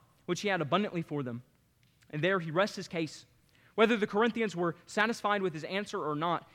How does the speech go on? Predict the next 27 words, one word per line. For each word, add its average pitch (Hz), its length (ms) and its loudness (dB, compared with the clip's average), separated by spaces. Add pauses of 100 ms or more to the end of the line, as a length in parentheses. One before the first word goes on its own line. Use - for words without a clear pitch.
his 185 140 0
defense 202 380 -2
had 262 120 2
been 240 140 2
made, 151 360 0 (260)
everything 233 400 2
he 208 100 2
said 196 240 0
was 220 140 -4
true, 147 400 -4 (520)
and 156 120 -2
next 196 180 -2
week 196 180 -6
we'll 160 100 -2
move 180 200 0
on 180 300 0 (140)
further 190 300 0
into 170 140 -4
chapter 185 320 -4
two. 143 320 -6 (720)
Most 175 260 -2
of 165 80 -4
Paul's 175 380 -2 (200)
introductory 185 540 0
comments 185 360 -6
are 175 100 -6
gone, 143 360 -2